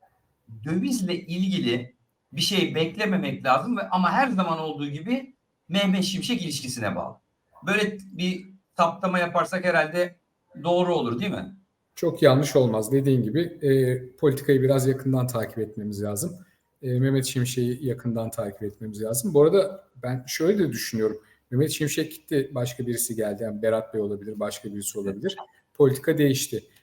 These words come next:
Speaker 2: Kurlarda bir düzeltme hareketi olsa, kurlara bir, e, atak olsa bile Merkez Bankası'nın elinde yeterince rezerv var.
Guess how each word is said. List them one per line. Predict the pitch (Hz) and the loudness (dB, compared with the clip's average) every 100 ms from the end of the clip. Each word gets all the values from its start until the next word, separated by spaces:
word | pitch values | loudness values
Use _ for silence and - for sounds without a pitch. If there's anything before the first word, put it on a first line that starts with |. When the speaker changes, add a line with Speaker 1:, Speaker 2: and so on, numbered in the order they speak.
| _ | _
Speaker 2:
Kurlarda | _ 131 143 165 208 | _ 2 2 4 2
bir | 202 196 | 0 -2
düzeltme | 160 151 165 165 196 202 202 - | -4 0 -2 -2 0 0 -2 -4
hareketi | 147 147 156 156 | 0 0 0 0
olsa, | 156 135 - - | 2 2 -2 -2
kurlara | 135 143 160 | 2 2 2
bir, | 156 151 - _ _ _ - | 0 -2 -6 _ _ _ -4
e, | 131 131 | -2 -2
atak | 131 127 175 - | -4 0 0 4
olsa | 135 120 233 196 | 4 6 6 6
bile | 131 135 - - _ | 4 0 -2 -16 _
Merkez | 131 135 143 208 202 | -2 0 0 0 0
Bankası'nın | 185 175 170 160 202 196 | -4 -4 -4 -2 -2 -4
elinde | 175 156 156 156 202 196 143 | -4 -2 -2 -2 -4 -4 -4
yeterince | 143 170 175 165 139 | -2 -2 0 2 4
rezerv | 139 143 151 147 | 4 4 2 0
var. | 165 - - | -2 -4 -10